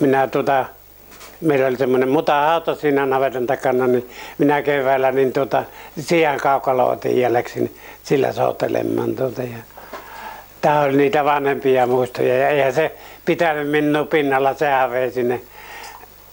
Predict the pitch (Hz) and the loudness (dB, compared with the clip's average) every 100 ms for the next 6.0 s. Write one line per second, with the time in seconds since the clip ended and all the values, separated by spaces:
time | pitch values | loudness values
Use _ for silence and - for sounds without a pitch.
0 | - - - - - - 143 131 131 131 | -20 -20 -20 -20 -8 -2 0 2 0 0
1 | 120 120 - - 120 123 123 123 113 - | 0 -4 -4 -4 -2 -2 -2 -2 -4 0
2 | 151 156 139 156 147 - 143 135 - - | 2 2 2 2 0 -2 -2 -2 -4 -14
3 | - - - 156 139 127 123 117 117 113 | -18 -20 -12 -6 -4 0 -2 0 0 0
4 | 113 113 110 - - - - 156 143 127 | -2 -4 -8 -18 -20 -20 -8 0 2 2
5 | 120 - - - - - 170 - 156 | 0 -6 -18 -20 -8 -2 0 0 -2